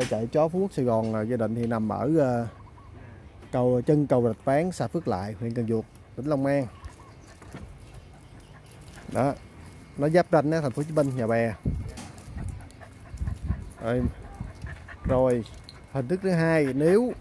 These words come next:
nếu mà, ờ, nhờ chạy mà chuyển đi á, chuyển cái, cái, tới nơi á, thì, ờ, phí là khoảng một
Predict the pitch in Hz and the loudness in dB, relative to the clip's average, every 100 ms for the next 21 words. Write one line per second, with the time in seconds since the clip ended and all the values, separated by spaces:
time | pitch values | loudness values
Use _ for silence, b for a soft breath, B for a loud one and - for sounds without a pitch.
0 | - - - - - - - - - - | -14 -20 -20 -18 -16 -12 -12 -12 -20 -16
1 | - 160 185 220 185 131 117 117 117 117 | -4 2 4 4 4 4 4 4 4 4
2 | 117 113 113 113 123 117 104 104 104 127 | 4 2 2 2 2 2 0 -2 0 0
3 | 127 117 - 113 104 120 208 226 170 170 | 2 0 -2 -4 -2 -2 0 4 6 6
4 | - - - - - - 208 220 185 185 | 4 -4 -20 -20 -14 -6 -6 -4 -4 -4
5 | 185 185 185 170 151 143 160 165 156 185 | -4 -4 -2 -2 -2 -2 2 6 6 6
6 | - B B B B - - - 127 120 | 2 B B B B -20 -14 -4 0 2
7 | 113 110 113 - 170 190 240 226 139 110 | 2 2 -2 2 4 4 2 2 2 2
8 | 110 92 143 143 | -4 -6 -2 -2